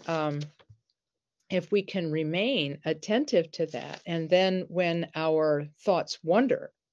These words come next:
from that, bring it back. When, if we can bring that back, we can then control that moment of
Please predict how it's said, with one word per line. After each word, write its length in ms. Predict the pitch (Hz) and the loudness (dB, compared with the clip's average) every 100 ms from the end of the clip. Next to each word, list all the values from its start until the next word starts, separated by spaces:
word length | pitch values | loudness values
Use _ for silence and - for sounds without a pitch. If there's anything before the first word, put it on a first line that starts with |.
| _ _ _ _ | _ _ _ _
from 240 | 165 156 | -4 -4
that, 300 | - - - | -6 -10 -6
bring 200 | 175 175 | -2 0
it 180 | 165 - | -2 -4
back. 520 | 190 202 139 - _ _ _ _ _ _ _ - - - _ - | -2 -2 -4 -10 _ _ _ _ _ _ _ -20 -20 -20 _ -2
When, 240 | 180 180 | -2 0
if 180 | 180 170 | -4 0
we 100 | 196 | -2
can 200 | 196 180 | 0 -2
bring 220 | 185 185 | 2 2
that 240 | 165 147 147 | 4 0 2
back, 400 | 233 190 151 175 | 2 2 0 -4
we 100 | 175 | -6
can 360 | - 165 156 - _ _ - | -4 -6 -6 -12 _ _ -6
then 340 | 156 190 185 | 4 4 4
control 920 | 170 185 160 - 233 247 185 143 139 _ _ | -4 -8 -8 -2 2 4 6 4 2 _ _
that 420 | 151 151 180 175 | -12 0 0 0
moment 640 | 165 175 190 156 - - - _ _ _ - | -2 -2 -2 -2 -8 -18 -20 _ _ _ -8
of 420 | 151 143 139 - | -2 0 -2 -4